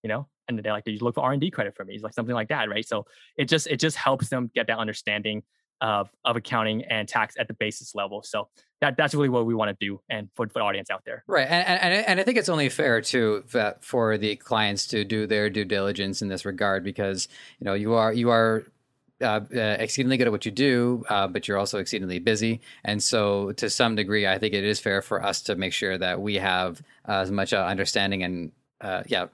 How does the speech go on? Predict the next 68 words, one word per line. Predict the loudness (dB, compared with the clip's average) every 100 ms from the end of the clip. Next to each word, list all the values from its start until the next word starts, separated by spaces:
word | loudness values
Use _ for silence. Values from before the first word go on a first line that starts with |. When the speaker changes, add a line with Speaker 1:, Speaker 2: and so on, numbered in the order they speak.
| _
Speaker 2:
as | -4 -2
much | -2
knowledge | 2 4 4 2
as | -2
we | -2 -2
have | 0 -2 -4
too, | -4 -4 -6 -16 -10
so | -4 0
that | 2
we | 4 4
can | 4 4 2
also | 2 2 2
ease | 2 2 2
some | 2 0
of | 0
the |
burden | 2 2 4
on | 2
you | 2
so | 2
that | 2
you | 0
can | 2
do | 2
an |
even | 2 2
better | 2 2
job | 0 0
for | 0 -2
us. | -2 -2 -4 _ _
Speaker 1:
Uh, | -2 -2
that, | -2 0
that's | 0 0
a |
great | 0 0
point. | 0
I | 0
didn't | 0
even | 0
think | 0
of | 0
that, | 0 -2 -4 _
Joseph. | -10 -8 -6
But | -2
yes, | -2 -2 -4
that, | 0 0 2
that | 2
would, | 2 2
that | 0
would | 2
help. | 2 0
So, | 0 -2 -2 -6 _ _ _
um, | 0
I | 2
mean, | 2 2
one, | 2
one, | 2 0 0
one | -2 -2
of | 0
the |
packages | 0 0 0
we | -2
offer | 0 0 0
is | -2 -2 -4
a, | -4 -4
a | -6
con-, | -8 -12
con-, | -8